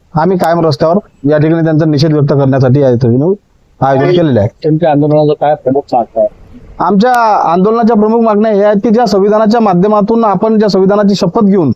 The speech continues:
Speaker 1: आणि ज्या लोकशाहीच्या माध्यमातून तुम्ही या ठिकाणी लोकराजे झालेत, तुम्ही आमदार झालेत, मंत्री झालेत, तुम्ही त्या संविधानाची शपथ घेऊन तुम्ही जे, अ, कार्यभार तुम्ही जो सांभाळला गेला, म्हणजे चा-, चालू केला होता,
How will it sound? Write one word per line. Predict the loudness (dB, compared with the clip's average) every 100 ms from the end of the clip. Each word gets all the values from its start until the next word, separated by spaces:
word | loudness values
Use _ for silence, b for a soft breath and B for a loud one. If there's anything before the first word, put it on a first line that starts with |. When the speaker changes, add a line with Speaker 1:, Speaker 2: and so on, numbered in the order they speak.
| -6 _ _ _ -2
Speaker 1:
आणि | 0 0 0 0
ज्या | 0 0
लोकशाहीच्या | 0 0 0 2 2 2 0 -4 _ _ -6
माध्यमातून | -2 0 0 2 0 0 -2 -4 _ _ -2
तुम्ही | 0 0
या | 2
ठिकाणी | 2 2 0 0
लोकराजे | 0 2 0 0 0
झालेत, | 2 0 0 -2
तुम्ही | -2 0
आमदार | 0 0 0
झालेत, | 0 0 0
मंत्री | 0 2 2 2
झालेत, | 0 0 -2 -8 _ _
तुम्ही | -4 -2 0
त्या | 0 0 0
संविधानाची | 0 0 0 0 0 0 0 -2 -4 -16 _
शपथ | -4 0 2
घेऊन | 2 2 0 0
तुम्ही | 0 0
जे, | 0 0 0 -2 -10 _ _
अ, | -2 0 0 0 0
कार्यभार | 0 0 0 0
तुम्ही | 0 0 0
जो | 0
सांभाळला | 0 0 0 2
गेला, | 0 0 0
म्हणजे | 0 -2
चा-, | -2 0 0
चालू | 0 -2 0
केला | 0 0
होता, | 0 -2